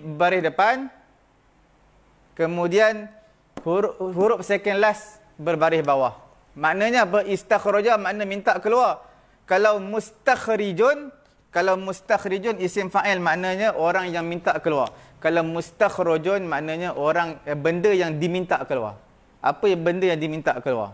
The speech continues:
Duit diminta keluar. Itu jadi mustakhrajun. Contoh, eh? Kita minta,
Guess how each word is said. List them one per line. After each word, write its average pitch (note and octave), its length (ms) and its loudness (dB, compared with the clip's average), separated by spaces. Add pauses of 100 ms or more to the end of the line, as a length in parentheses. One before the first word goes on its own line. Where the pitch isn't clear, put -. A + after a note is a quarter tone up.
Duit C#3+ 480 -2
diminta D3 560 -4
keluar. A2+ 320 -4
Itu D3+ 160 -6
jadi C#3 160 -2
mustakhrajun. A#2+ 720 -6
Contoh, C3 400 -4 (480)
eh? F3 160 -4 (800)
Kita F3+ 240 -2
minta, F3+ 600 -2